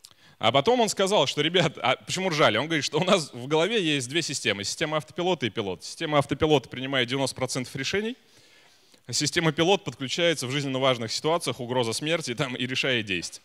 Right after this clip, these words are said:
Над ним все ржали до тех пор, пока не промерили это на М Р Т. Как только промерили это на М Р Т,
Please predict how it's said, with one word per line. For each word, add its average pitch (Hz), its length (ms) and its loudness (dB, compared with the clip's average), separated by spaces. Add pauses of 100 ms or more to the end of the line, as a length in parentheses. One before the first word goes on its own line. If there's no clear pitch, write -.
Над 127 180 -4
ним 185 120 -8
все 185 120 -6
ржали 185 320 -2
до 139 140 -2
тех 151 180 -4
пор, 190 180 -4
пока 143 380 0
не 139 120 -4
промерили 143 500 -2
это 113 160 -4
на 117 120 -8
М 117 140 -6
Р 123 100 -4
Т. 208 200 -2 (640)
Как 156 180 2
только 160 220 0
промерили 151 500 2
это 135 140 -6
на 139 80 -2
М 135 140 -2
Р 139 100 -4
Т, 214 260 -2